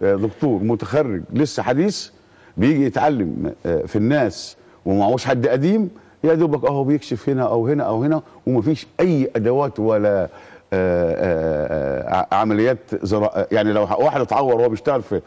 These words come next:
في الغيط ولا على مكنة ري ولا كلام من ده كله، ده لازم يروح مستشفى إيتاي البارود أو مستشفى شبرخيت.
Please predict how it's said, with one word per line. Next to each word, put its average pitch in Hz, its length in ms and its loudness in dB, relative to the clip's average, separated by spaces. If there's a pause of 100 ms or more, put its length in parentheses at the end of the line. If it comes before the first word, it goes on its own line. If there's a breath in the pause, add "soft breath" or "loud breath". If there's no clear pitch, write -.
(140 loud breath)
في - 80 -2
الغيط 117 380 0
ولا 95 300 0
على 90 120 0
مكنة 113 400 -2
ري 120 320 0
ولا 120 260 0
كلام 127 220 -2
من 127 140 -4
ده 123 80 -2
كله، 147 280 -4 (220 loud breath)
ده 113 80 0
لازم 113 200 0
يروح 107 160 -2
مستشفى 101 360 -6
إيتاي 104 220 -2
البارود 98 280 -2 (300 loud breath)
أو 131 120 2
مستشفى 107 400 -2
شبرخيت. 65 460 -8